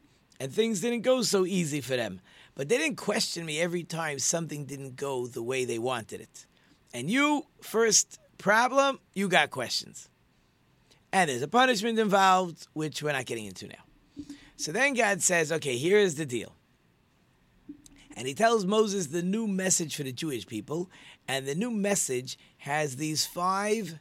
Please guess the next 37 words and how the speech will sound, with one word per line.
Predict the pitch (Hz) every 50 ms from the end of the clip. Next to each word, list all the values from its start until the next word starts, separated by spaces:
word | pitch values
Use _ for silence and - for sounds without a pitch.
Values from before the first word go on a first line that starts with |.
| - _
famous | _ - - - - - - 180 185 202 202 196 202 202 202 - - - - - _ _ _
phrases. | _ - - - - 175 165 147 135 120 95 90 - - - - - - _ _ _ _ _ _
Really | - 156 185 175 143 127
four. | - - - 139 123 120 143
It's | 180 208 - - - -
the | - -
four | - - 170 165 147
phrases | 123 - - 151 151 160 151 123 120
of | 113 104
redemption. | 107 120 - 226 226 208 - - 185 180 160 - - - - - _ _ -
There's | 143 151 147
a | 156 165
fifth | - 226 240 - -
one, | 175 185 180 175
which | 160 - -
is | 151 143
debatable. | 123 151 131 135 117 101 90 - - _ _ _ _ _ _ _ _ _ _ _ _
What | - 135 170 170
are | 151 123 104 101
they? | 98 110 151 - - _ _ _ - - - - - _ _
So | - - - 208 202
in | 196 196
Hebrew, | 208 240 269 262 180 175 175 202 226 - - _ _ _
it's | 147 151 147 123 - - - -
Vayitzeisi, | - 139 135 139 127 117 104 - - 131 120 107 - - 165 208 190 220 - _ _ _ _ _
which | - 117 117 - 131
means | 143 143 139 135 131 120 117 -
"I | - 135 131
will | 120 117 110 107 107 101 - _ _
take | - 143 139 113
them | 113 104 101
out." | 101 - 156 - - - - _ _ _ - _ _ _ _
V'yitzalti, | - 143 147 135 - - 196 185 180 160 160 156
"I | 135
will | 107 95 -
save | - 220 233 240 226 185
them." | 190 180 175 170 165